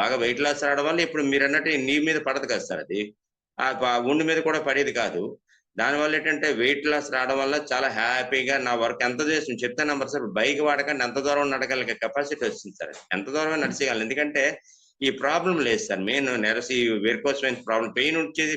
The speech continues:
పెయిన్ వస్తే కదా నడలేం కదా సార్. పెయిన్ రావడం లేదు, అది ఒక చిన్న అల్సర్ ఉంది, అది కూడా ఏంటంటే just ఆయింట్‌మెంట్ మేము మేనేజ్ చేసి చేస్తున్నాం సార్. కానీ నిజంగా మహా అద్భుతం సార్. ఇవాళ మీరు చెప్పిన క్లాసులు ఏంటంటే మహా అద్భుతం ఏంటంటే ఒక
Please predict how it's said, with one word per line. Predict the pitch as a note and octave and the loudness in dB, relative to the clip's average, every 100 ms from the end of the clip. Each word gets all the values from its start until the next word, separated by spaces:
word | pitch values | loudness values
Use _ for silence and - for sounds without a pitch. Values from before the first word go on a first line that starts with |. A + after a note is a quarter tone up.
| - | 0
పెయిన్ | C3 D3+ D3 | 0 2 0
వస్తే | - C#3+ | 0 0
కదా | G#2+ | 0
నడలేం | G2+ A#2 A#2 - | 0 0 -2 -4
కదా | - | -8
సార్. | G2+ A#2+ | -6 -2
పెయిన్ | C3+ C3+ | 0 0
రావడం | B2 C3 A2+ F2+ | 0 0 -2 -2
లేదు, | E2+ C3 D3+ _ _ _ _ - | -2 -4 -6 _ _ _ _ -4
అది | B2 B2+ | 0 0
ఒక | B2 A#2+ | -2 -2
చిన్న | D3+ E3+ F3+ C3+ | 0 2 2 0
అల్సర్ | C3 C3 C3+ B2 | -2 0 -2 0
ఉంది, | B2+ | 0
అది | A#2+ B2 | 0 0
కూడా | D3 C#3+ | 0 0
ఏంటంటే | C#3+ C#3 B2+ | 0 -2 0
just | B2+ B2 | 0 0
ఆయింట్‌మెంట్ | A#2 A#2 C3+ C3+ C3+ | 0 -2 -4 -4 -4
మేము | B2+ | 0
మేనేజ్ | B2 B2 C3 | 0 0 -4
చేసి | B2 A2 | -4 -4
చేస్తున్నాం | G#2 G2+ F#2 - | -4 -6 -8 -8
సార్. | - _ - - _ | -16 _ -20 -20 _
కానీ | A#2 C3+ | -2 0
నిజంగా | B2+ D#3 D#3 D3+ D3+ D3+ - _ G#2 | 0 0 0 0 0 -4 -10 _ -4
మహా | G#2+ C#3+ C#3+ | -2 0 -2
అద్భుతం | C3+ C#3 C3+ G#2+ | -2 -4 -4 -2
సార్. | G2+ G2+ | 0 2
ఇవాళ | A#2 B2 | 2 0
మీరు | A2+ A#2 | -4 -6
చెప్పిన | - C3+ A#2 | -6 -6 -2
క్లాసులు | A#2 A#2 B2 | 0 0 0
ఏంటంటే | B2 A#2+ A2 B2 C#3 - - G#2 | 0 -2 0 2 2 -2 -8 -6
మహా | G#2 C3+ | -2 -2
అద్భుతం | A#2 C3 C3 | -2 -2 0
ఏంటంటే | B2 B2 G2+ G#2+ C#3+ D3+ _ _ _ - | 0 -2 0 0 0 -4 _ _ _ -4
ఒక | B2 | 0